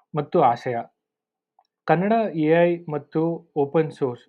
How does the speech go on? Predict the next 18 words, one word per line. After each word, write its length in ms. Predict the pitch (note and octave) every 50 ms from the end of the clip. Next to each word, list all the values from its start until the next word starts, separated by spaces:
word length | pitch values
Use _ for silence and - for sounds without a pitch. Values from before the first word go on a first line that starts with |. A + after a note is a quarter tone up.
| _ _ -
ಮುಕ್ತ 320 | D#3 D3 D3 _ _ -
ಮೂಲ 280 | F#3+ F3+ F3 E3+ E3 E3
ಸಮುದಾಯಕ್ಕೆ 840 | D#3+ D#3+ D3 C#3 C#3+ D3 C#3+ C#3 C3+ C#3 C#3 C#3 C3+ _ _ D3 C#3+ D3 D#3 D#3+ D#3+ _ _ _ _ _ _
ನಮ್ಮ 320 | C#3+ C3+ C3+ D#3 E3 E3+ E3
ಬದ್ಧತೆಯ 640 | D3 C3+ B2+ B2 B2+ D3+ D3+ D3+ D3+ D3+ D3+ D3+
ಭಾಗವಾಗಿ, 800 | D3 C3+ C3 B2 B2 B2 C3+ B2+ B2+ B2+ A#2+ A#2 A#2 C3 C#3 D#3 F#3 - _ _ _ _ _ _ _ _ _ _ _ _ _ _ _ _ _ _ _ _
ಕಂಪನಿಯಿಂದ 560 | - D#3 D#3+ D3+ F3+ F3 F3 F3 E3+ E3 D#3 E3
ನಮ್ಮ 320 | D#3+ C#3 C3+ C#3+ D#3+ D#3+
ಬದ್ಧತೆಯ 520 | C#3+ C#3 C3+ C3 D3 D3 D3 C#3 C#3+ C#3+
ಭಾಗವಾಗಿ 720 | C#3 B2+ B2 A#2+ A#2+ B2 B2+ B2 A#2+ A#2 A2+ A#2 B2 C#3 D#3 E3+ E3+ _ -
ಸಹಯೋಗ 540 | D3 B2+ A#2 C3+ D3 C#3+ C#3+ D3 D3 C#3 D#3
ಮತ್ತು 540 | D#3 D3+ C#3+ C3+ C3+ _ C#3+ C#3 C#3 C#3+ - C3+
ನಿರಂತರ 500 | B2+ C3 C3+ C#3+ D#3 D3+ D#3+ D3+ D3+ D3
ಸುಧಾರಣೆಯನ್ನು 840 | C#3+ - C3+ C3 C3 C3+ C3+ C#3 C#3 C#3+ C#3 C#3 C3+ C3+ C#3 C#3
ಬೆಳೆಸಲು 580 | C3+ C3 B2+ B2 B2 A#2+ - - A#2+ A#2+ B2+ C#3 D3+ D3 _ _ _ _ D3
ನಾವು 280 | C3+ C3 C3+ C#3 D3
ಈ 180 | D3 C#3 C#3 D3
ಮಾದರಿಯನ್ನು 800 | D3 C#3+ C3+ C3 B2+ C3+ B2+ C3 B2+ B2 B2+ C3+ D#3+ G#3 G#3